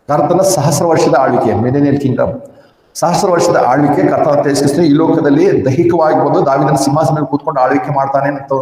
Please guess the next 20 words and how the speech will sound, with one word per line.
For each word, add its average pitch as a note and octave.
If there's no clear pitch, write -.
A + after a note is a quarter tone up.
ಅನ್ನುವಂಥದ್ದು D3
ಅನೇಕರು D#3
ಎದುರು C#3
ನೋಡ್ತಾ C#3
ಇಲ್ಲ. A#2
ಅದು F3+
ಕೇವಲ F#3
ಆತ್ಮಿಕವಾಗಿ F3
ಅಂತ E3+
ಕೆಲವರು D3
ಹೇಳ್ತಾರೆ, C3+
ಇನ್ನು D#3
ಕೆಲವರು D#3
already F3
ಇವಾಗ C#3
ನಾವು C3
ರಾಜ್ಯದಲ್ಲೇ D3+
ಇದ್ದೇವೆ D3+
ಅಂತ A#2
ಹೇಳ್ತಾರೆ G#2